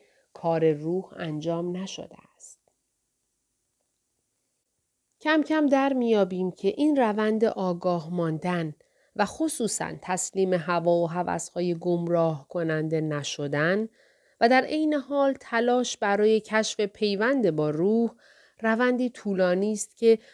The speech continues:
وفادار ماندن به آن دشوار است.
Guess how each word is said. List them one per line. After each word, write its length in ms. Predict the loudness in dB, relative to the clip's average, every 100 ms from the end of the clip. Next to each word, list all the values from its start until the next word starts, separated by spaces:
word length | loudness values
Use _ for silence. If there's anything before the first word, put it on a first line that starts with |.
| _
وفادار 560 | 0 2 2 4 4 4
ماندن 480 | 2 0 0 0 -2
به 60 |
آن 220 | -2 -2 -2
دشوار 540 | -4 -4 -4 -4 -6
است. 360 | -10 -14 -16